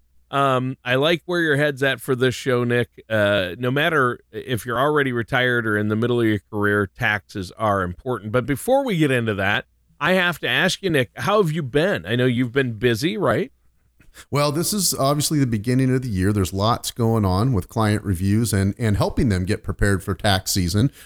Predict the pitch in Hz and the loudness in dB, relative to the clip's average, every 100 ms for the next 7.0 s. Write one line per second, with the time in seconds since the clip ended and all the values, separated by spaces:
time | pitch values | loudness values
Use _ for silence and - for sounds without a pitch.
0 | - 104 104 - 101 110 104 95 98 92 | -4 0 0 0 -2 0 0 2 0 0
1 | 90 101 101 147 180 - - _ - 120 | -2 0 2 2 -2 -12 -20 _ -6 0
2 | 110 104 101 147 143 226 170 95 - 131 | 2 0 0 0 0 2 0 0 0 0
3 | 113 - 110 101 123 127 - 117 - 101 | 0 0 -2 0 0 -2 -2 -2 0 0
4 | 104 101 98 87 95 95 107 92 85 92 | 0 2 0 0 0 2 2 2 2 2
5 | 90 90 104 175 123 127 123 107 95 123 | 2 2 2 2 0 0 -2 -2 -2 -2
6 | 117 104 156 160 95 98 101 117 113 | -2 -2 0 2 2 0 0 0 2